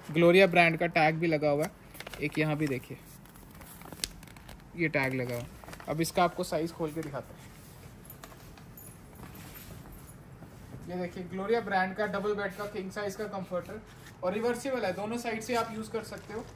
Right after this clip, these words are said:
और washable है, जैसे मर्जी आप इसको wash करो। Color fast है इनके, और ये shrink नहीं होते,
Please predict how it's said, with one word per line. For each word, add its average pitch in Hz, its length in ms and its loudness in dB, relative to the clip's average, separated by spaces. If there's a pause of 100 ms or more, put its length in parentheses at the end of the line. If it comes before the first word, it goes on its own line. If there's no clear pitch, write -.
(360)
और 180 260 0 (120)
washable 240 400 4
है, 180 100 -2
जैसे 214 240 -2
मर्जी 220 260 0
आप 214 140 0
इसको 214 220 -6
wash 190 300 -2
करो। 214 200 -2
Color 233 300 4
fast 196 340 -2
है 202 100 -6
इनके, 196 280 -6 (640)
और 170 140 -4
ये 214 140 -2
shrink 240 280 0
नहीं 214 160 -6
होते, - 280 -4